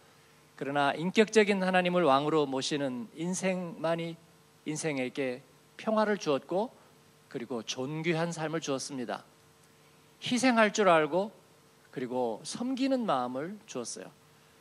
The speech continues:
그래서 하나님을 섬기게 하는 것이 제사장 나라 된 백성에게 주신 가장 큰 계명이고 가장 큰 선물이었습니다.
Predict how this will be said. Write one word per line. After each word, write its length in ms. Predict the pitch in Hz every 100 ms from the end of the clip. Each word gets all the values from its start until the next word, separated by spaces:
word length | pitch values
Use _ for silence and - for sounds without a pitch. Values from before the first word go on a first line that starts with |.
| -
그래서 540 | - 123 151 123 113 - -
하나님을 960 | - 220 226 226 220 220 208 185 - -
섬기게 800 | - - 220 226 214 185 185 160
하는 340 | 151 170 202 185
것이 400 | 123 - 135 185 - - - - - - - - - - - _ _ _ _ _
제사장 480 | - 156 160 156 147
나라 480 | 135 131 127 123 127 - -
된 260 | 185 185
백성에게 800 | 180 165 185 170 165 160 156 170 - -
주신 420 | - 151 - 151 143
가장 640 | - 185 196 220 220 214
큰 720 | - - 233 214 151 127 123 135
계명이고 560 | 151 151 156 151 175
가장 420 | 190 190 233 240
큰 440 | 233 240 233 240 - - - -
선물이었습니다. 1200 | - - 220 226 208 180 139 117 - 104 -